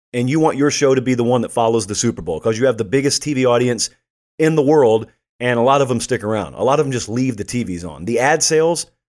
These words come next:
by the way, for those shows are insane. I've watched it happen. At the local level, I can't imagine what it's like on the national level, but that's the one where the fake fire drill happens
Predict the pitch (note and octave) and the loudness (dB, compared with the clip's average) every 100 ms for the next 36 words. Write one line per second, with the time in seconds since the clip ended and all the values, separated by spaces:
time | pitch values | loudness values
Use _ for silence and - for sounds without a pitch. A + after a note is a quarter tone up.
0 | _ - D3+ D3+ D3+ B2 B2+ B2 C3 B2+ | _ 0 2 2 2 2 0 2 0 2
1 | A2 G#2 G#2 G2 G2+ D2 _ _ _ _ | 2 -2 -2 -4 -6 -8 _ _ _ _
2 | A#2+ A#2 C3+ D3+ - F#2 F#2+ G#2+ - C#2 | -4 0 2 2 0 -4 -4 -6 -8 -16
3 | C2+ A2 A2+ A2+ C3+ C#3+ C#3 D3 B2+ G#2+ | -8 -6 -2 0 2 2 0 2 0 0
4 | A#2+ G#2 A2 A2 A2 G#2 F#2+ A2 G#2 G2 | -4 -2 0 0 -2 -4 -2 -4 -4 -4
5 | G#2+ A2 - E2+ D#2 E2 G#2+ D#3+ E3+ - | -4 -4 -6 -10 -10 -10 -4 -2 -2 -2
6 | F3 D3 D3 A2+ C#3 C#3 - A#2+ C3+ C3+ | -2 0 0 0 -2 -2 -2 0 0 0
7 | C#3+ D#3 D#3 F3 D#3 | 0 -2 -4 -6 -8